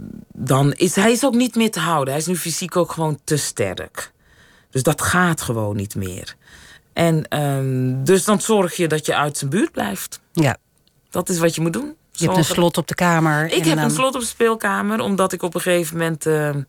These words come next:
Speaker 1: eh, mezelf moest opsluiten. Nou, dat werkte niet, want dat is nog gevaarlijker. En nu heeft, gaat hij op zijn speelkamer, zeg ik, "Dan mag je daar even, even uitrazen." En in plaats van nu aan de deurklink te hangen, kan ik hem op slot draaien.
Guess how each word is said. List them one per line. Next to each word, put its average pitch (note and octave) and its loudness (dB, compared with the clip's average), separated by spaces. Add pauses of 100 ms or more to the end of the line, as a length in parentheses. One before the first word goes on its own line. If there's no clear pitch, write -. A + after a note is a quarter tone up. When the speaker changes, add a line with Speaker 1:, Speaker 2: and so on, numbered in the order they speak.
(560)
Speaker 1:
eh, C#3 -2
mezelf D#3 4
moest A3 2
opsluiten. G3+ -2
Nou, D3 -2
dat A#2+ -2
werkte C3+ 0
niet, F3 -4 (320)
want D3 2
dat C#3+ 4
is - -4
nog D3 2
gevaarlijker. D#3+ -2 (340)
En G3+ 4
nu G#3+ 4
heeft, - 0
gaat G#3 -2
hij G3+ -2
op G3 0
zijn E3+ -6
speelkamer, F#3+ 0
zeg F3 -6
ik, F3 -10
"Dan F#3+ 2
mag F3+ 0
je F3+ -4
daar E3 0
even, D3+ -2 (360)
even D#3 0
uitrazen." E3+ 0 (440)
En F3 0
in E3+ 2
plaats E3+ 2
van F3 2
nu E3 0
aan D3 0
de D3+ -2
deurklink E3 2
te E3 -4
hangen, D3 0
kan F3 2
ik D3+ -4
hem D#3 -2
op C#3+ -2
slot D3+ -2
draaien. E3 -4